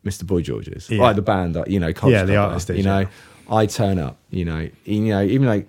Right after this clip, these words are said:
Speaker 1: Kev's his M D, you know, Kev's like, I didn't realise actually, like,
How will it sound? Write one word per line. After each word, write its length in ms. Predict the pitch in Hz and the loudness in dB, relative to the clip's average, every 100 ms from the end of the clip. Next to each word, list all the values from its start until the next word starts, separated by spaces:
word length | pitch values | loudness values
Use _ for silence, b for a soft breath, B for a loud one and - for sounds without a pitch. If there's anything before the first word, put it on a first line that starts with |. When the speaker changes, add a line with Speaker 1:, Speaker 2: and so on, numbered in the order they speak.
| - | -8
Speaker 1:
Kev's 280 | - 120 | -2 0
his 140 | 101 104 | 2 2
M 160 | 101 | 2
D, 480 | 92 107 104 101 101 b b b b b | 4 4 4 2 0 b b b b b
you 140 | 104 | -2
know, 300 | 101 98 98 98 _ - | 2 2 2 -2 _ -10
Kev's 280 | - 240 - | -4 -2 0
like, 180 | 95 - | 0 0
I 60 | 139 | -2
didn't 200 | 226 123 | 0 4
realise 320 | 175 175 87 | 4 4 0
actually, 240 | - - | -4 -6
like, 300 | 80 87 - | -6 -6 -8